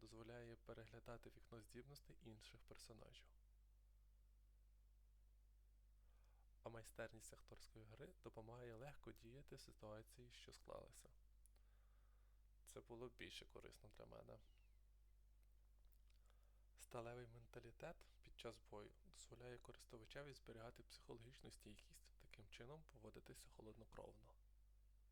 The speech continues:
Єдиною проблемою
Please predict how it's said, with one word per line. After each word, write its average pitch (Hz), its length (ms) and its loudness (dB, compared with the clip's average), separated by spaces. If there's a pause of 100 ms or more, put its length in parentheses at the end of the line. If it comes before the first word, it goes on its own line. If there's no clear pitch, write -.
(2750)
Єдиною 101 460 2
проблемою 127 680 2